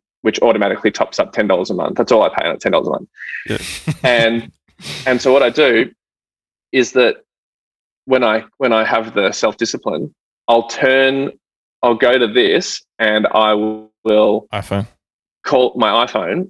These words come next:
Speaker 1: and I'll call forward to the sim card on this. So
Speaker 2: Oh,
Speaker 1: I'll
Speaker 2: yeah.
Speaker 1: put call forwarding on 'em from my iPhone. So all calls go directly to this.
Speaker 2: Right.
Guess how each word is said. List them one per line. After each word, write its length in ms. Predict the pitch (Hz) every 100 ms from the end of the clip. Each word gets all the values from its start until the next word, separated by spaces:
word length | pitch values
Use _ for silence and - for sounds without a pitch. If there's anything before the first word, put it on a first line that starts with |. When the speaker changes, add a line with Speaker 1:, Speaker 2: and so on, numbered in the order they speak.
| -
Speaker 1:
and 140 | 113
I'll 200 | 107 107
call 420 | - - 131 131 139
forward 720 | - 123 120 120 104 98 - _ _ _
to 200 | - 120
the 80 | 107
sim 320 | - 131 123
card 420 | - 110 107 107 - _ -
on 180 | 110 107
this. 500 | 120 - - - - _ _ _ _ -
So 60 | 139
Speaker 2:
Oh, 40 |
Speaker 1:
I'll 60 | 120
Speaker 2:
yeah. 100 | 95
Speaker 1:
put 200 | - -
call 200 | - 123
forwarding 460 | - 117 117 113 104
on 100 | 101
'em 100 | 98
from 140 | 117
my 260 | 107 92 98
iPhone. 260 | - 98 117
So 100 | 113
all 380 | 131 143 151
calls 720 | - 127 120 101 85 156 - - _ _ _ -
go 140 | 113
directly 400 | 104 110 - 104
to 120 | 107
this. 520 | 104 104 57 - - - _ _
Speaker 2:
Right. 240 | 120 113